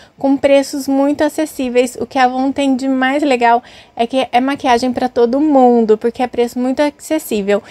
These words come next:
E fora uma outra grande novidade, que esse Compre e Doe Instituto Avon, a própria Juliette tem um instituto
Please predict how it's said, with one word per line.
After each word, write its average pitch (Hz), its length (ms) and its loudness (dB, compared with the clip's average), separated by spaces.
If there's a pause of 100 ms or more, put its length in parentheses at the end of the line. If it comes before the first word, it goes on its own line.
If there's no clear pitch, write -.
(220)
E 285 140 2
fora 311 460 4
uma 285 240 0
outra 277 320 0
grande 254 560 0
novidade, 226 680 2
que - 320 -8
esse 247 360 0 (100)
Compre 302 640 0
e 247 60 -2
Doe 226 300 2
Instituto - 420 -8
Avon, 214 380 0 (560)
a 233 760 0
própria 311 400 2
Juliette 240 640 2
tem 240 340 0 (1000)
um 240 120 0
instituto 240 680 -2